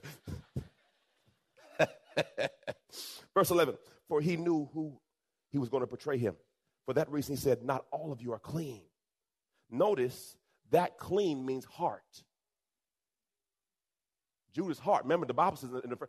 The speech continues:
that, that the thought was placed in his heart.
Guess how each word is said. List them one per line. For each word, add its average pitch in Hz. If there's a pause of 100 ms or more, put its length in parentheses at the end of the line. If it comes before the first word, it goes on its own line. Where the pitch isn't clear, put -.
(160)
that, 120 (200)
that 120 (160)
the 104 (100)
thought 196
was 123
placed -
in 147
his 127 (200)
heart. -